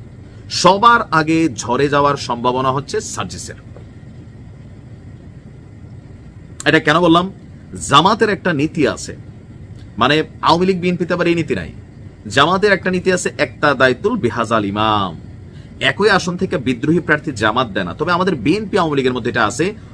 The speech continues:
দল দিছে রহিম রে। হুম, তো মনে করলেন যে শুক্কুরের চিন্তা হইছে, "ভাই আমি কি রহিম থেকে কম নেতা? জম-, মানে আমার দল দেয় না তো কি হয়েছে?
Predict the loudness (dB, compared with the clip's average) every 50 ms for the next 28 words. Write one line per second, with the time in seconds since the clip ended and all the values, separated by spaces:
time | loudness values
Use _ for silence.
0 | -18 -16 -4 2 4 6 6 6 4 2 0 -2 0 4 6 6 6 6 4 -2
1 | -10 -18 -20 -20 -20 -14 -4 2 6 6 6 6 4 2 2 2 2 2 0 -2
2 | -10 -18 -20 -20 -20 -20 -20 -20 -20 -20 -18 -18 -20 -18 -18 -18 -18 -20 -20 -10
3 | -6 -4 -2 -2 -2 -4 -6 -8 -12 -16 -18 -20 -20 -20 -12 -2 0 4 4 6
4 | 6 6 6 6 6 6 4 4 4 4 4 2 -2 -6 -14 -18 -12 -2 2 2
5 | 2 2 0 -4 -4 -4 -4 -2 -2 -2 0 2 4 4 4 4 2 0 0 2
6 | 4 4 6 6 4 4 0 -2 -4 -4 -2 0 2 2 2 2 0 -2 -2 -4
7 | -2 -2 -2 -2 -2 -2 -2 -2 -2 0 4 4 6 6 4 2 -2 -6 -6 -8
8 | -6 0 2 2 4 4 4 2 2 2 4 4 4 4 4 2 0 0 -2 -4
9 | -4 -2 0 0 0 0 0 -4 -8